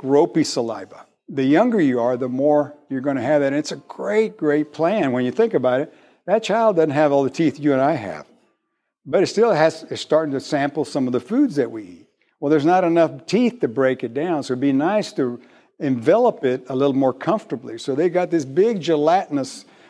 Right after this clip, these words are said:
mass of saliva that they swallow. What a design it is, huh?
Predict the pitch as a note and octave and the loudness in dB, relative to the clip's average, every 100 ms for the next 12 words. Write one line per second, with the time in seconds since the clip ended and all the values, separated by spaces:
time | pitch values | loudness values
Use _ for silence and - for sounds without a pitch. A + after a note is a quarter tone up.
0 | - B2 C3 C#3+ E3+ E3 - C3+ - C3+ | -10 -4 0 2 2 2 0 -2 -2 0
1 | C3+ D3 D3+ A#2+ A#2 A2 A#2+ - C#3+ C3+ | 2 4 2 0 -2 -4 -6 0 0 0
2 | A2 C#3 B3+ F3 C3 A2+ C#3 C#3 C3 A#2+ | -2 -6 -4 -4 -4 -4 -2 -2 -2 -2
3 | A#2 A2 G#2+ D3+ | -4 -6 -4 -4